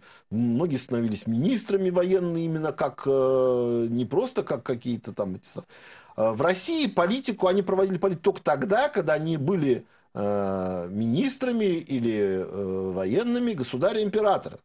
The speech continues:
Политика определялась государем-императором, они ее выполняли, все было хорошо. Когда они стали играть самостоятельную политическую роль, они оказались полными слепцами, потому что против Керенского, Гучкова или Милюкова они были, ну, абсолютные профаны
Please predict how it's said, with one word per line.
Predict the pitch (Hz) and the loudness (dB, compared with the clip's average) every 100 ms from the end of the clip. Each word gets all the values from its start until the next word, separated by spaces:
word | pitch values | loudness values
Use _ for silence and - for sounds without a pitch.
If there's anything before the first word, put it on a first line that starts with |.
| _ | _
Политика | 135 202 180 156 | -2 -2 -2 -4
определялась | 123 127 113 | -2 0 0
государем-императором, | 101 95 101 135 285 370 370 269 | -2 -4 -2 -2 0 0 2 0
они | 277 | 0
ее | 254 | -2
выполняли, | 208 190 135 92 82 | 0 0 0 -4 -4
все | 269 | -4
было | 254 220 | -2 -4
хорошо. | 196 151 131 - _ _ _ - _ | -2 -4 -4 -12 _ _ _ -20 _
Когда | 185 220 269 254 | 0 4 6 6
они | 208 220 | 4 2
стали | 214 254 202 | 2 4 4
играть | 202 226 202 - | 4 2 2 0
самостоятельную | 160 160 208 196 151 139 | -2 0 2 2 2 -4
политическую | 160 151 123 - 135 160 | -4 -4 -6 -2 0 2
роль, | 302 339 - - _ - | 0 -2 -6 -20 _ -4
они | 143 262 | 0 0
оказались | - - 185 151 | -2 0 0 0
полными | - 294 269 | -2 -2 0
слепцами, | 233 254 - 233 185 113 | 0 -2 -2 0 2 0
потому | 104 131 165 | -2 -2 -2
что | 156 170 143 - _ | -2 -4 -4 -12 _
против | 196 165 131 104 165 - | 0 2 -2 -6 -10 -2
Керенского, | 233 196 123 - 95 80 78 78 | 0 2 0 -2 -4 -4 -8 -8
Гучкова | 98 127 - 214 202 120 - - _ _ _ - | -6 -6 0 2 4 4 0 -8 _ _ _ -4
или | 107 | 0
Милюкова | 127 143 165 294 320 247 123 | 0 0 0 0 2 4 4
они | 120 233 | 2 2
были, | 214 240 247 | 2 0 0
ну, | 180 170 202 | -2 -2 -2
абсолютные | 180 214 285 240 240 208 | 0 -2 -2 -2 0 2
профаны | 190 190 185 190 127 87 | 4 2 4 4 2 -2